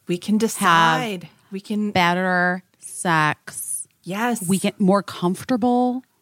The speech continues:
Speaker 2: sex. Even if you're like, "My sex isn't uncomfortable," but it could also be, like, better.
Speaker 1: Yeah.
Speaker 2: I'm just telling you, guys, I love you.
Speaker 1: Yeah.
Speaker 2: I'm telling you it could be.
Speaker 1: Yeah.
Speaker 2: Like, honestly, like,
Speaker 1: <laughs>
Speaker 2: truly.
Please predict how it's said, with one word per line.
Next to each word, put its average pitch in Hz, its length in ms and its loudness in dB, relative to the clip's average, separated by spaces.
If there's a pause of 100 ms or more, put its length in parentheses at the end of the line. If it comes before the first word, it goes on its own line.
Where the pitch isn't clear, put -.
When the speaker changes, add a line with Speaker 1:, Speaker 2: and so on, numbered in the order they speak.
Speaker 2:
sex. - 960 -2 (760)
Even 349 260 6
if 480 80 -16
you're 440 120 2
like, 339 120 4
"My 302 160 2
sex 330 300 0
isn't 330 360 0
uncomfortable," 196 920 2 (380)
but 247 100 -2
it 247 100 -2
could - 180 -4
also 196 280 -4
be, 220 180 -4
like, 202 200 0 (180)
better. - 380 -10 (480)
Speaker 1:
Yeah. 160 240 0
Speaker 2:
I'm 247 160 2
just 294 180 -8
telling 254 240 -2
you, 254 160 -2 (160)
guys, 196 280 0 (220)
I 180 80 0
love 147 320 -2
you. 180 440 0
Speaker 1:
Yeah. 320 200 -2 (120)
Speaker 2:
I'm - 140 -2
telling 147 380 -2
you 143 120 -2
it 123 120 -6
could - 180 -6
be. - 260 -8 (220)
Speaker 1:
Yeah. 349 180 0 (760)
Speaker 2:
Like, - 260 0 (100)
honestly, 170 600 0 (240)
like, 165 200 0
Speaker 1:
<laughs> - 360 -8
Speaker 2:
truly. 113 340 -4